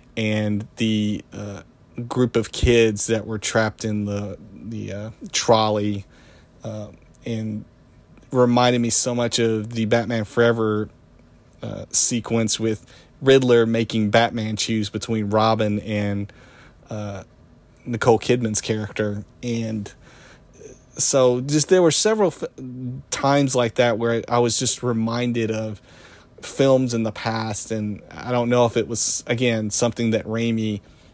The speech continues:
pulled from at the time or even thought about, but it just, uh, those sequences just stuck out to me and just reminded me of those.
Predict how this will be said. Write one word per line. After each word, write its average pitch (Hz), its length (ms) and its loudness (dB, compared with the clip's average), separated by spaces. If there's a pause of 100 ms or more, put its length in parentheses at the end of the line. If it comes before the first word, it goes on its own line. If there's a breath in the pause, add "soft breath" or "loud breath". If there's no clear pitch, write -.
(160 soft breath)
pulled 139 300 4
from 147 300 2
at 143 120 -2
the 139 80 0
time 135 600 0
or 110 100 -4
even 104 200 -6
thought 123 460 -2
about, 131 420 -2
but 117 140 -6
it 110 160 -8
just, - 280 -6 (460 loud breath)
uh, 113 260 -6
those 135 360 4
sequences 120 520 0
just - 300 -2 (720)
stuck - 420 0
out 113 200 0
to 110 100 -2
me 110 200 -2
and 110 100 -4
just - 280 -2
reminded 113 580 -2
me 110 140 -6
of 107 140 -8
those. 110 420 -8